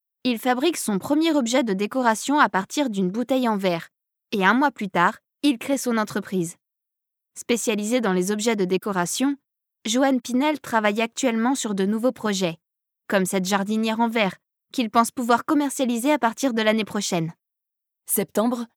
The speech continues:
Speaker 2: c'est aussi une entreprise solidaire et respectueuse de l'environnement.
Speaker 1: En effet, pour Johan Pinel, le plus important, c'est de protéger l'environnement. C'est pour cela que les bouteilles utilisées pour ses créations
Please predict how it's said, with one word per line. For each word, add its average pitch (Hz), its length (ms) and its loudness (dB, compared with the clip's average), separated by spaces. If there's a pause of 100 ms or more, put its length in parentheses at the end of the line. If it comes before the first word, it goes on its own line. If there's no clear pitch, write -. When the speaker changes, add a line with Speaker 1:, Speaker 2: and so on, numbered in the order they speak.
(120)
Speaker 2:
c'est 262 220 -2
aussi 294 220 0
une 277 80 2
entreprise 214 400 -2
solidaire 220 500 2
et 190 60 -4
respectueuse 185 600 -2
de 180 60 0
l'environnement. 151 580 2 (600)
Speaker 1:
En 247 140 6
effet, 226 340 -2 (360)
pour 233 160 -2
Johan 269 320 4
Pinel, 240 460 0 (200)
le 240 160 0
plus 262 240 -2
important, 302 480 0 (200)
c'est 247 180 -2
de 233 80 0
protéger 311 520 0
l'environnement. 202 640 0 (540)
C'est - 180 -2
pour 196 160 -6
cela 285 400 2
que - 80 -2
les 202 140 0
bouteilles 220 340 -2
utilisées 196 540 -2
pour 196 160 -8
ses 185 100 -2
créations 196 540 -2